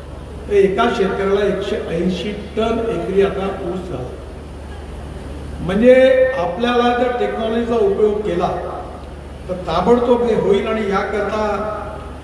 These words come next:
वसंतदादा शुगर इन्स्टिट्यूट आणि या सगळ्यामध्ये आता आम्ही विदर्भात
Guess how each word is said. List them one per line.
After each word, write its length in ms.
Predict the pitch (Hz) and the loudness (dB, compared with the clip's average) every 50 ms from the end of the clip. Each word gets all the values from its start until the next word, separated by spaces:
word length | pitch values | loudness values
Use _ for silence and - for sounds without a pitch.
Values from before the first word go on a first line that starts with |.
| - - - | -14 -8 -6
वसंतदादा 540 | 165 165 190 208 202 208 208 202 202 208 202 - | -6 -2 -2 -2 0 2 2 2 2 2 0 0
शुगर 240 | - 202 185 202 196 | 0 0 2 4 4
इन्स्टिट्यूट 540 | 196 190 185 - - 190 185 - 202 196 185 | 4 2 2 0 -2 -2 0 2 2 2 2
आणि 260 | 180 175 185 185 185 180 175 175 180 - - - - - - - - 160 | 2 2 2 2 2 2 0 -2 -4 -6 -6 -8 -10 -12 -12 -12 -6 -4
या 120 | 170 185 180 | -2 0 0
सगळ्यामध्ये 540 | - 180 175 180 185 190 190 196 196 196 190 | 0 0 -2 -2 -2 0 0 0 0 0 -2
आता 180 | 190 - 185 | -2 -2 -2
आम्ही 180 | 180 190 196 190 | -2 0 0 -2
विदर्भात 500 | - - - 160 170 190 196 190 208 196 | -2 -4 -6 -6 -4 -4 -2 0 0 -2